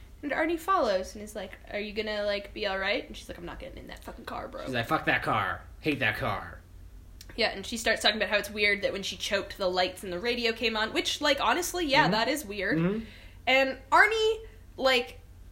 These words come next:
Speaker 1: grabs her by, like, the scruff of her neck and is like, "I think your complaints are just from being sexually frustrated."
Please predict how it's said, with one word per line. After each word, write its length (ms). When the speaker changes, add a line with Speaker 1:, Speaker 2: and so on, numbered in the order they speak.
Speaker 1:
grabs 500
her 520
by, 140
like, 200
the 80
scruff 300
of 100
her 100
neck 360
and 100
is 140
like, 240
"I 40
think 240
your 100
complaints 460
are 60
just 200
from 140
being 440
sexually 680
frustrated." 960